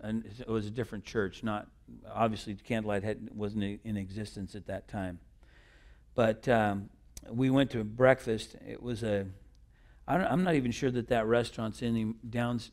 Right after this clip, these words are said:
down there anymore. It's down on Sherman. It was kinda across the street from Jimmy's down the street. By the way, Jimmy's is a political hero.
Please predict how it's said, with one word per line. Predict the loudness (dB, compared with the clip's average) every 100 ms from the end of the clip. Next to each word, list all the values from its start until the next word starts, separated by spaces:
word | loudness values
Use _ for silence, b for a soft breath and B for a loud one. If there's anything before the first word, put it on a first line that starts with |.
| -10
down | -2 0 2
there | 0
anymore. | 0 0 0
It's | 0 -2
down | -2 0
on | -4
Sherman. | -4 0 0 0
It |
was | -4 -10
kinda | -4 -2 -2
across | -4 -2 -2 -2
the |
street | -6 -6 -4
from | -2
Jimmy's | 0 2 2 0 -4 -16 b b b b -14 -4
down | 0 0
the | -2
street. | -6 -2 0 6
By | 6
the | 8
way, | 4
Jimmy's | 2 0 4 2 0
is | -6
a | -6 -8 -16 -14
political | -2 2 2 2 0 0 -4 -8 -20 -20 -20 -20 -20
hero. | -12 -2 0 0 -4 -8